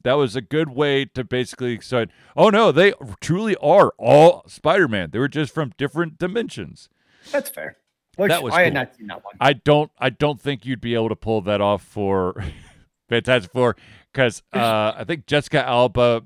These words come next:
Speaker 1: basically is like, "No, never again."
Speaker 2: Bring in all, I guess, twelve previous actors.
Speaker 1: Yeah.
Speaker 2: That
Speaker 1: Talk,
Speaker 2: would
Speaker 1: talk
Speaker 2: be
Speaker 1: about a freaking bill to pay. But, uh,
Speaker 2: There would ha-, there would have to be, like, very quick, like,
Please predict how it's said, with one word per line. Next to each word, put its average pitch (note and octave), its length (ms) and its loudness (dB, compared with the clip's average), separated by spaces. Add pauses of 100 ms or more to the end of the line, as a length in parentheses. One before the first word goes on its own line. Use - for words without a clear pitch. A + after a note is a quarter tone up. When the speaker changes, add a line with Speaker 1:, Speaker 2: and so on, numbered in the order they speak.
Speaker 1:
basically A2+ 400 -6
is G2+ 120 -8
like, G2+ 160 -4 (540)
"No, A2 480 -8 (600)
never G2+ 440 -4
again." D2+ 280 -14 (800)
Speaker 2:
Bring G#3 240 -2
in G3 280 0
all, F3+ 220 2
I D#3+ 100 0
guess, D3+ 260 -4
twelve D#3+ 400 -4
previous D#3 500 -6
actors. E3+ 720 -4
Speaker 1:
Yeah. F#2+ 160 -8 (1400)
Speaker 2:
That - 160 -20
Speaker 1:
Talk, C#3 280 4
Speaker 2:
would - 60 -12
Speaker 1:
talk D3 200 2
Speaker 2:
be B2+ 60 2
Speaker 1:
about A2+ 280 0
a G2 80 -2
freaking F#2+ 640 -8 (240)
bill A#2 340 -2
to F#2 180 -14
pay. G2 480 -6 (1700)
But, F2 200 -8
uh, D#2+ 140 -6
Speaker 2:
There G#3 100 4
would A#3+ 80 6
ha-, A#3 140 4
there A3+ 160 2
would C4 80 6
have C#4+ 100 4
to C4+ 60 -8
be, B3+ 180 -2
like, G#3 200 0
very F#3+ 440 0
quick, F#3+ 340 -6
like, D#3+ 340 -6